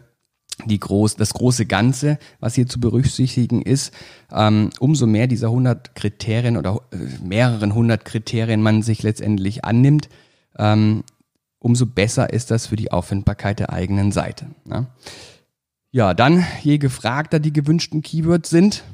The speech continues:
ist auch ein ganz großes Thema, ne? Äh, Keywords an sich, desto größer ist auch die Konkurrenz. Muss man berücksichtigen. Ähm, dies kann's entsprechend schwierig <laughs> machen, natürlich einen der begehrten Plätze auf der ersten Seite bei Google zu erobern.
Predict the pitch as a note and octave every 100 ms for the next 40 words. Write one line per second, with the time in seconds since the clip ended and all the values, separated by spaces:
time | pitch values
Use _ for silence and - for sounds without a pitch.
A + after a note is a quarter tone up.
0 | - A#2 - A2+ C#3+ C3+ D3 - C3+ C#3
1 | B2+ - C3+ D3 D3 A#2 C3+ D3 - A2+
2 | A#2 - B2+ C#3+ C3+ - G#2 G#2+ C#3+ -
3 | - - - A#2+ B2+ C3 - G#2+ C3 D#3
4 | D3 A2+ - - B2+ B2 - A#2 A#2+ B2
5 | B2 D#2 - - - - _ _ _ A#2
6 | B2+ C#3 C3 A#2 D2+ - - - - -
7 | - _ _ - - - - A2+ G#2+ A2
8 | G2+ - _ _ _ _ _ _ _ -
9 | A#2 - C3+ C#3 A#2+ - A2+ B2+ A2 -
10 | A2 C#3+ D#3+ D3+ C#3 E3 D3+ C#3+ - C#3
11 | C#3 C3+ - - A#2 B2 A#2+ A2 - A2
12 | A#2+ G#2+ G2+ G#2+ - - - G#2+ G2+ G#2+
13 | - G#2 G2 F2 G#2+ G#2+ G#2+ A2+ C3 B2+
14 | G#2 - C2+ A1+ C#2 E2 -